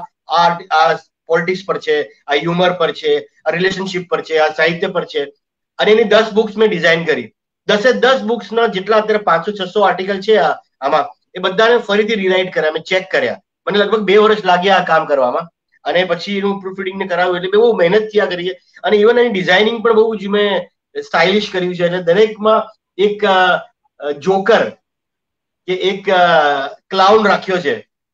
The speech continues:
એટલે clown is my theme, કે આપણે હસાવી પણ શકીએ ને હસતા હસતા સત્ય પણ કહી દઈએ. અગાઉના સંસ્કૃત નાટકોમાં વિદૂષક આવતો અને વિદૂષક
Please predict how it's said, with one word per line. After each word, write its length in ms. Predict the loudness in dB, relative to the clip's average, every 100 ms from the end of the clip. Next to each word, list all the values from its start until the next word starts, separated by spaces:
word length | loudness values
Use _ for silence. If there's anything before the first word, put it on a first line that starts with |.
| _ -8
એટલે 480 | 2 4 4 0 -6 _ _ _ _ _ _ _ 0
clown 380 | 4 4 4
is 100 | 0
my 120 | 0 0 0
theme, 220 | -2 -2 -8 -8
કે 100 | -2
આપણે 240 | -2 -2
હસાવી 380 | -4 -2 -2 0
પણ 160 | 0 -2
શકીએ 260 | -2 -2
ને 80 | 0
હસતા 280 | 0 -2 -4
હસતા 180 | -4 -6
સત્ય 320 | -8 -6 -8
પણ 140 | -6
કહી 180 | -6 -6
દઈએ. 300 | -8 -12 -14 -16 _ _ _ _ _ _ _ _ _ _ -2
અગાઉના 400 | 2 4 4 2
સંસ્કૃત 460 | 0 -2 -4 -4
નાટકોમાં 680 | -2 0 2 2 4 2 -2 _ _ _ _ _ _ _ _ _ _
વિદૂષક 360 | -2 0 0 2
આવતો 400 | 0 0 -6 -16 _ _ _ _ _ _ -6
અને 120 | -2
વિદૂષક 440 | 0 0 -2 -2